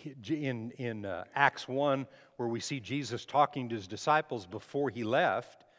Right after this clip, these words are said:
he's instructing them to go and tarry in Jerusalem and to wait. <clears throat> And they waited, and then Acts two,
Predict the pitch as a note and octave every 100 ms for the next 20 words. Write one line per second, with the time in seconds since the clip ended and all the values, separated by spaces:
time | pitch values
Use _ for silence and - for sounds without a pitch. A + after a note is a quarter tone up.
0 | - - - C#3 B2+ A#2+ - F3 F3+ F3
1 | C3+ B2 C3 C3+ A#2 C3 C3 A2+ D#3+ D#3+
2 | D#3 B2 G#2+ B2+ F#3+ - F#2+ F2 A#2+ -
3 | - - A#2+ A#2+ B2+ F3+ B2+ - - _
4 | _ _ _ _ _ - _ - B3+ E3
5 | C#3+ - C#3 B2+ B2+ C3 F#3 E3 C#3 C3+
6 | B2+ C3 C3+ - C3+ C#3 - D#3 C#3+